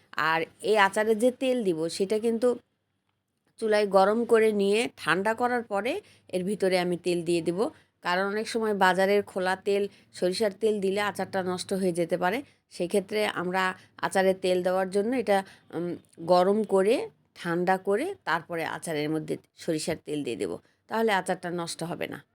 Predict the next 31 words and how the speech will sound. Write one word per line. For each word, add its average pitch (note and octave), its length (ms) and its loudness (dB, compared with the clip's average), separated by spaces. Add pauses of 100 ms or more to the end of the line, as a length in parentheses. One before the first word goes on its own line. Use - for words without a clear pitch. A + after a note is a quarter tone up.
(140)
এই A#3 140 4
যে C4+ 180 0
তৈরি A#3 340 8
হয়ে A#3+ 200 10
গেছে C4 300 6
জলপাইয়ের A3+ 440 4 (100)
টক C#4+ 220 6
ঝাল A3+ 220 2
মিষ্টি F#3+ 340 2
আচার। - 300 2 (1080)
আচারের G3+ 440 4
রেসিপিটা G3+ 420 0
কেমন G#3 260 4
লেগেছে A3+ 380 4
আপনারা F#3+ 300 2
কমেন্ট F3 320 0
করে F3+ 220 0
জানাবেন। E3+ 420 0 (300)
যদি F3+ 260 2
ভালো F3+ 300 4
লাগে F#3+ 360 4 (260)
একটা F3 480 0
লাইক F3 320 2
দিবেন, G#3 260 2 (680)
কমেন্ট F#3+ 340 2
করবেন A#3 340 0 (260)
আর B3+ 180 4
ভিডিওটা G3 440 4
শেয়ার D#3+ 300 4
করে D3 220 0
দিবেন। D3 320 -2